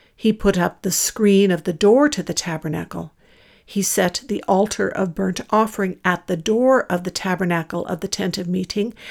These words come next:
and offered on it the burnt offering and the meal offering,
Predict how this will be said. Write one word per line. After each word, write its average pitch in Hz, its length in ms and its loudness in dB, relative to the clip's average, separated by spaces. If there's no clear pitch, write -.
and 196 260 2
offered 214 460 4
on 180 200 0
it 190 200 -4
the 214 200 4
burnt 240 360 -2
offering 196 580 -2
and 190 140 0
the 190 180 -4
meal 220 400 2
offering, 185 460 -4